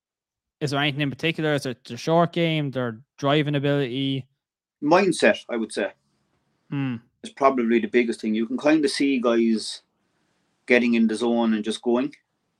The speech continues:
Speaker 2: Um, see guys starting to hold putts at the right time, and they kind of know they're in the zone and they just keep pressing. Um, they just play the right shot, I suppose, is kind of the real thing there. But you can see it, like, you can almost see it, that they just kind of,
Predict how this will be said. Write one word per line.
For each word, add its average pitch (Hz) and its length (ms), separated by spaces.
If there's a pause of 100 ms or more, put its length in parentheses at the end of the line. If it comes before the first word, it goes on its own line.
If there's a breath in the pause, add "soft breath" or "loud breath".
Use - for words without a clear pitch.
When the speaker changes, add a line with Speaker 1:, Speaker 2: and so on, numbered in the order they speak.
(260)
Speaker 2:
Um, 104 420 (120)
see 127 200
guys 110 220
starting 127 260
to - 60
hold 113 320
putts 113 300
at 107 100
the 113 80
right 113 220
time, 110 340
and 98 200 (1500)
they 110 100
kind 117 240
of 107 80
know 120 240
they're 113 160
in 113 160
the 107 80
zone 113 320
and 101 100
they 104 120
just 110 240
keep 113 220
pressing. - 360 (380)
Um, 98 420 (800)
they - 80
just 156 160
play 147 240
the 117 80
right 117 260
shot, 131 300
I 107 60
suppose, 104 360
is 101 80
kind 104 220
of 98 80
the 101 80
real 110 320
thing 107 160
there. 104 100
But 104 140
you 113 40
can 113 120
see 123 260
it, 98 100
like, 107 120
you 117 80
can 120 120
almost 123 360
see 113 160
it, 98 80
that 95 100
they 104 80
just 107 220
kind 104 180
of, 98 180